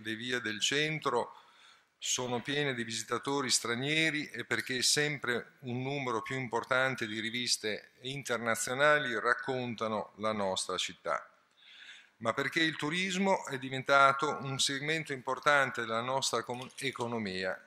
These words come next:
come mai prima d'ora, a livello locale, nella nostra città, nella nostra regione, ma a livello, eh, nazionale. Oggi ne abbiamo consapevolezza nelle istituzioni, tanto quanto nel mondo economico e nei giornali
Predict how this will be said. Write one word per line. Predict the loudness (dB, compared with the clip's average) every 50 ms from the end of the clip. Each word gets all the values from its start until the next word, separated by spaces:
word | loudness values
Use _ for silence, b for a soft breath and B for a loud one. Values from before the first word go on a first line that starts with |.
| _
come | -10 -8 -6 -4 -2 0
mai | 2 4 4 4 2 0
prima | -2 -4 -2 -2 -2 -2
d'ora, | -2 -4 -4 -4 -6 -8 -10 -10 -8
a | -6 -6
livello | -6 -6 -6 -4 -4 -2 -2 -2 -2
locale, | -2 -2 -2 0 4 6 6 4 4 0 -6 -10
nella | -10 -10 -6
nostra | -4 -2 -2 -2 -2 -2
città, | -2 -4 -4 0 2 4 4 4
nella | 2 0 -2 -2 -2
nostra | -2 -2 -2 -4 -4 -6 -6 -6
regione, | -6 -8 -6 -4 -4 -4 -4 -4 -6 -8 -10 -12 B B B B B B B B B B
ma | 0 2 2 2 2 -2
a | -4 -4
livello, | -4 -4 -4 0 0 0 0 0 -2 -6 -6 -6 -6 -8 -10
eh, | -6 -4 -4 -2 -2 -4 -4 -6
nazionale. | -6 -4 -2 -2 0 0 -2 -2 -2 -4 -4 -4 -6 -6 -10 -16 _ _ B B B B B B B B
Oggi | 4 4 4 6 4 2 2
ne | 2 0
abbiamo | 2 4 6 6 6 6 4 0
consapevolezza | 0 -2 0 0 2 0 0 0 -4 -4 -2 0 2 2 2 2 4 2 4 4 4 4 2 -2 -10 -10
nelle | -6 -4 -2 -2 -2 -2 0
istituzioni, | 0 0 0 -2 -6 -8 -10 -6 -2 0 2 2 2 0 0 -2 -2 4
tanto | 6 6 6 6 4 0 -2 0
quanto | 4 4 4 4 4 2 -2 -2
nel | -2 -2 -4
mondo | -4 -4 -6 -4 -4 -4 -4
economico | -2 -2 -2 0 2 2 2 2 2 -2 -4 -4 -2 -2 -2 -2 -4
e | -8 -8
nei | -6 -6 -4 -4 -4
giornali | -4 -4 -4 -4 -2 0 0 2 2 0 0 -4